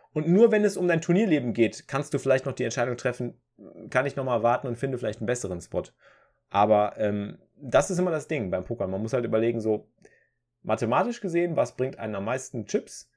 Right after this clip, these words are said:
Äh, und natürlich abchecken, bringt einem das überhaupt Chips, das Play. So, und dass einem der Call mit Zweiern da Chips bringt, ähm, wenn er sieben Komma fünf Big Blinds hat, ist klar. Aber die Frage ist halt nur, vielleicht bedroht es das Turnierleben und dann müsste man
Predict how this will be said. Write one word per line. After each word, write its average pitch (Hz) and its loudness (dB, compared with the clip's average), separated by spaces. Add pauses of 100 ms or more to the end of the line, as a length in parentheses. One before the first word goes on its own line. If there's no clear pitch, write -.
(260)
Äh, 110 2 (100)
und 208 0
natürlich 131 0
abchecken, 139 -2
bringt 131 -2
einem 110 0
das 110 -4
überhaupt 107 0
Chips, - -16
das - -18 (100)
Play. 85 -12 (260)
So, 90 -8
und 78 -10 (960)
dass 95 2
einem 92 -2
der 90 0
Call 104 0
mit 104 -4
Zweiern 104 2
da 92 0
Chips - -4
bringt, 127 -4
ähm, 98 0
wenn 98 0
er 82 0
sieben 95 -4
Komma 90 -6
fünf 85 -14
Big 117 -6
Blinds 127 -8
hat, 113 -8
ist - -18
klar. - -4 (480)
Aber 98 2
die 98 -4
Frage 104 0
ist 104 -4
halt 98 -4
nur, 104 -4 (140)
vielleicht 101 0
bedroht 104 -2
es 95 -10
das 92 -8
Turnierleben 135 -2
und 104 -8
dann 104 -2
müsste 98 -8
man 92 -6